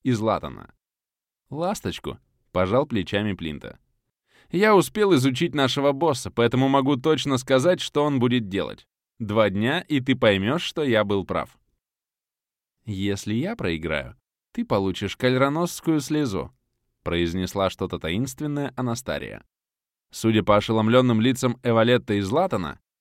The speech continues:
они прекрасно понимали, о чём идёт речь. «Активированную?» уточнил Плинта. «Нет, конечно. Как будем проверять степень приближенности нашего варианта к действительности?»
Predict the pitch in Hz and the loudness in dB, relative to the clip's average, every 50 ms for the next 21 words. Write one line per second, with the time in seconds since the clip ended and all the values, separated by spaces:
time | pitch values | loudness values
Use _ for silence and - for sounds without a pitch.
0 | _ - 95 95 107 117 123 98 117 107 92 - - 117 139 180 190 - 202 196 | _ -6 -2 0 2 2 2 2 0 -2 -2 0 0 2 2 2 2 0 -4 -4
1 | 190 196 185 180 165 147 147 151 156 160 156 156 147 127 131 117 110 113 110 95 | -2 -2 0 0 0 0 0 2 2 2 2 2 2 0 0 0 0 0 0 0
2 | 92 87 - 90 67 - - - _ _ _ _ _ _ _ _ _ _ _ _ | -2 -2 -2 -6 -6 -8 -12 -18 _ _ _ _ _ _ _ _ _ _ _ _
3 | _ _ _ _ _ _ _ _ _ _ _ _ _ - 82 82 82 - - 90 | _ _ _ _ _ _ _ _ _ _ _ _ _ -10 -8 -8 -8 -8 -4 -4
4 | 85 82 85 92 120 151 190 214 208 180 143 113 87 71 - _ _ _ _ _ | -2 -2 0 0 0 0 0 0 0 0 0 0 0 -4 -8 _ _ _ _ _
5 | _ _ _ _ - 101 95 85 95 90 - - 90 85 82 80 - 87 82 78 | _ _ _ _ -12 -10 -8 -6 -6 -6 -6 -6 -6 -6 -6 -6 -6 -6 -6 -6
6 | 76 - - - _ _ _ _ _ _ _ _ _ _ _ _ _ _ _ _ | -8 -12 -14 -16 _ _ _ _ _ _ _ _ _ _ _ _ _ _ _ _
7 | - 113 95 85 87 90 - - 175 170 147 95 - - - - - _ _ _ | -8 -6 -4 -4 -4 -6 -6 -6 -6 -4 -6 -6 -8 -12 -16 -18 -18 _ _ _
8 | _ _ _ _ _ _ _ _ _ _ - - 226 190 156 143 147 143 139 127 | _ _ _ _ _ _ _ _ _ _ -6 -4 -4 -4 -2 -2 0 0 2 2
9 | 131 135 143 147 147 143 127 127 - - 143 135 127 131 131 127 127 139 127 127 | 2 4 4 4 4 2 2 0 -2 -2 -2 0 0 0 0 2 2 2 4 4
10 | 143 139 117 117 123 120 120 117 - - 123 123 120 113 - - 120 117 107 117 | 4 4 4 4 4 2 2 0 0 -2 0 0 0 0 2 2 2 2 4 4
11 | 123 156 185 214 208 180 123 110 117 107 147 170 - - 233 180 - 95 82 76 | 2 2 2 0 -2 -2 -4 -4 -4 -4 -4 -4 -4 -4 -6 -4 -4 -6 -8 -8
12 | 73 - - - - - | -10 -12 -14 -16 -18 -20